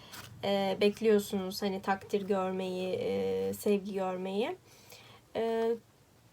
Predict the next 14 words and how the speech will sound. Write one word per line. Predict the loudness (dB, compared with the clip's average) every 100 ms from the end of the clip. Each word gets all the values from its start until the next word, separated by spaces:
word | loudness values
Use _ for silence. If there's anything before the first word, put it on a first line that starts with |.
| -20 -2
dediğim | 0 4 4 4
gibi | 6
yani | 6 6 4
çabalamaya | 2 4 4 4 2 0 -2 0
devam | 2 4 4
ederseniz | 4 4 2 0 -6 -2
olabilir | 2 4 4 0 -2 -2 0
ama, | 0 2 2 4 4 4
e, |
şeye | 2 -2 -2
dikkat | -2 -4 2
edin | 2 4 4
yani | 4 4 2 2
bir | 0 -2